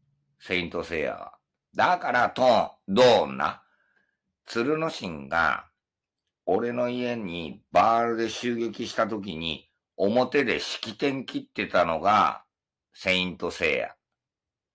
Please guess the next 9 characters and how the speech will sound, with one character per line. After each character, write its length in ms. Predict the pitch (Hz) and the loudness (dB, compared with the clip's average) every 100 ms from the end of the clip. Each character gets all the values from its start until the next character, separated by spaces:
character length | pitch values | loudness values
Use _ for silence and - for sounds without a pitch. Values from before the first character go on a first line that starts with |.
| _ | _
車 440 | - 98 92 85 80 | -6 -2 0 0 2
で、 320 | 76 - _ _ _ _ _ _ _ _ _ _ _ | 0 -4 _ _ _ _ _ _ _ _ _ _ _
表 380 | 85 90 87 90 | -6 -6 -2 -4
に 100 | 73 | -4
止 140 | - 76 | -8 -2
ま 180 | 78 | -2
っ 100 | - | -2
て 120 | - 69 | -8 -10
て。 240 | - | -12